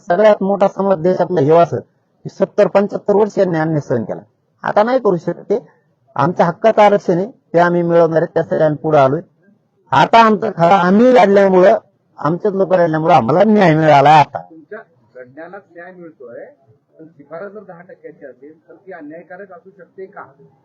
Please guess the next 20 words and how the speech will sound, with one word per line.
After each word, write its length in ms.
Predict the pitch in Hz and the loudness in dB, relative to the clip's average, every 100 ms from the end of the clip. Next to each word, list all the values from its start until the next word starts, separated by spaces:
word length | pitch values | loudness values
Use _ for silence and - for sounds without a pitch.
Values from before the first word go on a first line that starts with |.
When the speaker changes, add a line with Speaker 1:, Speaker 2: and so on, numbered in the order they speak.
| _ _ | _ _
Speaker 2:
आणि 100 | 285 | -20
पुढं 280 | - 294 202 | -20 -18 -18
कुठं 300 | 190 175 170 | -20 -20 -20
का 200 | 185 190 | -18 -18
ते 200 | 196 202 202 | -20 -20 -20
आंदोलन 440 | 175 170 190 196 190 _ | -20 -20 -20 -20 -20 _
उभं 220 | 302 175 | -20 -20
राहू 260 | 175 170 180 | -18 -18 -20
नये, 300 | 170 151 143 135 _ 147 147 | -20 -20 -20 -20 _ _ _
जसं 140 | 127 156 | -20 -20
आता 240 | 156 160 - | -18 -18 -18
धनगर 240 | 147 151 160 | -20 -18 -18
समाजाचं 480 | 156 147 143 139 139 | -18 -20 -20 -20 -20
आहे, 300 | 127 123 127 | -20 -20 -20
मुस्लिम 300 | 135 143 147 | _ -20 -20
समाजाचं 340 | 139 135 131 | _ -20 -20
आहे, 60 | 131 | -20
सगळ्यांचं 460 | 135 139 139 _ 131 | -20 -20 -20 _ _
जसं 120 | 143 | -20
आंदोलन, 300 | 131 120 113 | -20 _ -20